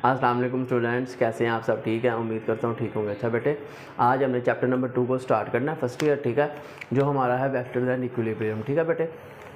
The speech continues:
चलें, आज हमारा पहला topic है इस chapter का, जिसमें हमने इस chapter का introduction पढ़ेंगे, ठीक है, coordinate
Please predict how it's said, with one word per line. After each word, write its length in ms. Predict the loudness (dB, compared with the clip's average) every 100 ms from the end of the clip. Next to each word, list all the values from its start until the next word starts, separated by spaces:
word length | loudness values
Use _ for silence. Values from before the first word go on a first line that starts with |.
| -10 2
चलें, 220 | 4 4
आज 220 | 4 4
हमारा 240 | 4 2 2
पहला 260 | 2 2 2
topic 320 | 2 2 0
है 100 | 0
इस 100 | 2
chapter 260 | 0 2
का, 100 | 2
जिसमें 240 | 2 0 0
हमने 140 | 2
इस 100 | 0
chapter 220 | 0 0 0
का 120 | 0
introduction 580 | 0 0 -2 0 0 2
पढ़ेंगे, 360 | 2 2 -2 -2
ठीक 200 | 0 2
है, 120 | 0 -4 -14 -18 -20 -20 -20 -18 0
coordinate 460 | 2 2 0 -2